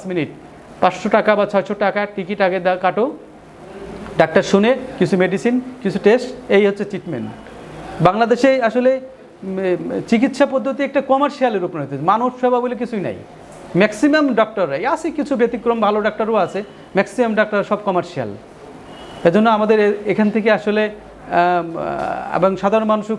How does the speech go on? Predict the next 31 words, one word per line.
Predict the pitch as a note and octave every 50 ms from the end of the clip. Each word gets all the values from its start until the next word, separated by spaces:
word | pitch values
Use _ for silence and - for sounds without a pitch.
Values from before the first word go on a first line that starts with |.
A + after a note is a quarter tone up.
| -
খাবার | G3+ G3+ G#3 G#3+ G3+
যা | F#3 A3+ G#3+
খাচ্ছি | G#3+ G#3 G3+ G#3 - G#3+ F#3+
বিষ, | F#3 G#3+ G#3+ A3 G#3+ A3 - - - - - - - - - - -
হ্যাঁ, | - A3+ A#3+ G3+ E3+ D3 C3+ C3+ - - - -
আপনি | F3+ E3 E3+ G3 G3+ F3
শাক | - G#3 G#3 G#3+ G#3 G#3 -
সবজি | G#3 G3+ F3+ E3+ G3 G#3
এভরিথিং | G3 G3+ B3 C4 B3+ B3+ A#3 F#3+ E3+
যা | F#3 B3+ C#4 C#4 C4
বলেন | A3+ G3+ D#3 C#3+ B2+ B2
সব | - A#3+ C4+ B3 F#3
বিষ। | G3 G3 C#3+ - - - - - - - - - - - - -
ন্যাচারালভাবে | F#3 G#3 G#3+ - B3+ B3+ B3 A#3+ B3+ B3 B3+ B3 A#3+ A3+ A3 - - - - - - - -
এই | G#3 G#3
যে | G3+ A3+ A3 G#3+
বিভিন্ন | G#3 F3+ G#3+ G#3+ A3 G#3+ A3
ফলমূল | G#3+ A3 G#3 A3 A3 A3 A3 A3+ A3 G#3+ G3+ G3 G#3 A#3 G3 F#3
যা | - D#4 E4 E4 -
চাষ | C#4+ B3+ -
করতেছে | - A#3+ A3+ A3+ G#3 F3+ D#3 E3 C#3+ B2 - - - - - - -
অতিমাত্রায় | G#3+ A3+ A3+ C4+ C4 A3+ B3 A3+ - A#3 A3 G#3
কেমিক্যাল, | G#3+ A3 G#3+ A3 G#3+ A3 A3+ G#3+ F3+ D3 C3 - - - - - -
হ্যাঁ, | - A#3 C4 B3 A3+
সব | - - E4 D4+
বিষ | C#4+ D#4+ D4+
দিচ্ছি | A3+ A#3+ A#3+ - - G3
ডাইরেক্ট। | E3 A#3+ C4+ D4 C#4+ A#3+ E3+ C#3 - -
শাকসবজি, | - B3+ C4 - - C#4 A3 G3+ A#3 C4 C4
পটল | C4 B3+ B3+ B3+ B3+ B3
বলেন, | A3 A#3 A#3+ A#3+ A#3+ A#3 A#3